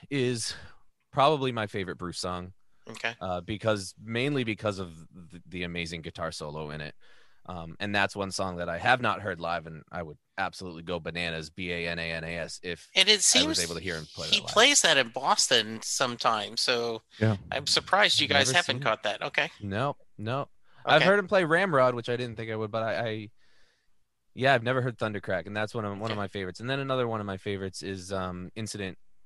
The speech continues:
Speaker 1: on,
Speaker 2: Okay.
Speaker 1: uh, was it fifty
Speaker 3: Seventh.
Speaker 1: Seventh
Speaker 2: Yes.
Speaker 1: Street? <laughs>
Speaker 2: Okay.
Speaker 3: I always wanna say fifty-second Street too, but
Speaker 1: And,
Speaker 2: Yeah,
Speaker 1: and,
Speaker 2: exactly.
Speaker 1: yeah, I was, I was gonna say fifty-second too, but, um,
Speaker 2: Yeah.
Speaker 1: the thing that gets me about that is the,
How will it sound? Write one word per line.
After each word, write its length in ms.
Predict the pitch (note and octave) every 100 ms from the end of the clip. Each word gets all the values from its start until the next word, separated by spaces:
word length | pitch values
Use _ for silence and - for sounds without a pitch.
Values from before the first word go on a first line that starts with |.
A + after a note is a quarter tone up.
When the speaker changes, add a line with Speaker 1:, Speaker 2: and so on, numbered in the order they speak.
| - _ _ _ -
Speaker 1:
on, 180 | G2
Speaker 2:
Okay. 140 | F#2+ A#2
Speaker 1:
uh, 240 | E2+ F2 -
was 140 | F2+ D2+
it 40 | -
fifty 400 | G2+ G#2 F2+ E2+ - _ - - - _
Speaker 3:
Seventh. 480 | - - G#2 G2 - _ -
Speaker 1:
Seventh 320 | - G2 G2+
Speaker 2:
Yes. 80 | -
Speaker 1:
Street? 240 | A2 G#2+ -
<laughs> 260 | B2+ -
Speaker 2:
Okay. 300 | B2 - F3+ - -
Speaker 3:
I 140 | B2
always 180 | B2 A2+
wanna 140 | G#2+
say 160 | - G#2
fifty-second 580 | - G#2+ G#2 G#2 - G2
Street 240 | - F#2
too, 200 | - F2
but 100 | C#3+
Speaker 1:
And, 160 | C#3 B2+
Speaker 2:
Yeah, 80 | -
Speaker 1:
and, 200 | C#3 B2+
Speaker 2:
exactly. 300 | B2+ - C3+
Speaker 1:
yeah, 220 | C3+ A2+
I 140 | A#2+
was, 160 | C3+ A#2+
I 80 | A#2
was 140 | B2
gonna 160 | C#3 B2+
say 140 | B2
fifty-second 920 | - C3 - G#2 G2+ - A#2+ G#2 F#2+
too, 220 | F#2+ G#2 F2+
but, 200 | F#2+ -
um, 200 | G2+ F#2+
Speaker 2:
Yeah. 140 | G#2 - - - _ - _ _ _ _ -
Speaker 1:
the 120 | C#3
thing 200 | - E3
that 120 | D3+
gets 220 | B2+ B2+
me 80 | C3
about 240 | A#2 G#2+ G2+
that 240 | G2+ F#2
is 200 | G2+ F#2+
the, 280 | G2 F2+